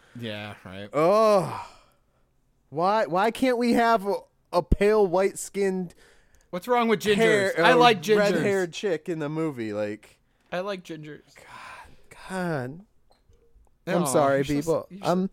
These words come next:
Speaker 1: they're so
Speaker 2: I'm
Speaker 1: sad.
Speaker 2: trying not to be mean
Speaker 1: You're so
Speaker 2: or,
Speaker 1: sad.
Speaker 2: or, or sad because apparently I,
Speaker 1: <laughs>
Speaker 2: I get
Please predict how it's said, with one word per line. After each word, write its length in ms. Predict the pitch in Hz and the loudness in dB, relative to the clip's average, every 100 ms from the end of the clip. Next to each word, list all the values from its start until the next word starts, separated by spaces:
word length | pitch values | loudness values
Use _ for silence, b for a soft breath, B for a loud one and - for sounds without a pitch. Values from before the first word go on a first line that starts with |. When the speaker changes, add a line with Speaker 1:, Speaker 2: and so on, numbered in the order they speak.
| - | -8
Speaker 1:
they're 100 | 196 | -14
so 120 | - 226 | -10 0
Speaker 2:
I'm 120 | 175 | 0
Speaker 1:
sad. 60 | - | 2
Speaker 2:
trying 440 | 214 208 185 139 | -2 0 -2 -2
not 200 | 123 117 | -6 -8
to 80 | 113 | -10
be 180 | 113 107 | -10 -8
mean 420 | 117 113 107 110 b b b | -6 -8 -8 -12 b b b
Speaker 1:
You're 140 | - 196 | -12 0
so 60 | |
Speaker 2:
or, 240 | 147 143 147 | 2 4 0
Speaker 1:
sad. 160 | 180 | 0
Speaker 2:
or, 240 | 147 139 - _ - | 2 2 0 _ -2
or 140 | 143 | 0
sad 600 | 131 - 147 143 131 120 | 0 0 0 2 0 0
because 500 | 123 127 147 127 120 | -4 -2 2 2 2
apparently 640 | 127 - 170 170 170 151 135 | -2 -2 0 0 2 2 2
I, 220 | 127 127 | 2 0
Speaker 1:
<laughs> 20 | |
Speaker 2:
I 120 | 135 135 | -2 -2
get 300 | 139 127 | 0 -2